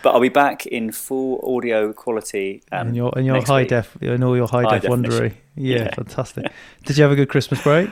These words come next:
Speaker 1: <laughs> I did have a good Christmas break. Um, yeah, it was nice, sort of moving into sort of, like, slightly new area of London and been exploring, b-, been going out for a run, as I do, 'cause I, I, I feel like that's the greatest way to get to properly know a neighbourhood is, is to do,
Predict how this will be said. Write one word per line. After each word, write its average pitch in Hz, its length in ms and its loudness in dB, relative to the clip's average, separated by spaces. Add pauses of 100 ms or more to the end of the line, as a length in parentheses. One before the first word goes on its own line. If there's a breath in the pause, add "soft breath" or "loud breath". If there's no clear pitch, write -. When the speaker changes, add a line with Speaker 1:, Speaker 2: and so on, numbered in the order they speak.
(100)
Speaker 1:
<laughs> - 120 -20
I 143 80 -2
did 196 100 4
have 185 120 6
a - 20 -4
good 120 140 -4
Christmas 98 260 -8
break. 90 340 0
Um, 101 320 0 (380)
yeah, 120 140 2
it - 20 4
was 104 100 0
nice, 117 220 0
sort - 140 -6
of 101 40 -12
moving 117 260 -2
into 101 300 -4
sort - 140 -8
of, 104 60 0
like, 98 120 -2
slightly 107 520 -2
new 98 200 -4
area 87 460 0
of 87 280 -4
London 90 540 -6
and 87 400 -6
been 123 140 -2
exploring, 135 720 -2 (140)
b-, 127 80 -10
been 127 180 -4
going 101 160 4
out 98 120 0
for 117 100 -2
a - 20 0
run, 135 340 -2
as 92 80 -8
I 90 60 -8
do, 92 200 -4
'cause - 120 -8
I, 117 60 0
I, 113 200 -2 (120)
I 107 40 -2
feel 117 140 -6
like 107 100 0
that's 107 160 -4
the 107 80 -6
greatest 104 320 -2
way 101 200 0
to 90 440 -6 (640)
get - 160 -4
to - 80 -16
properly - 280 -10
know 95 200 0
a - 20 -4
neighbourhood 82 400 -6
is, - 260 -12
is - 180 -10
to - 100 -14
do, - 160 -10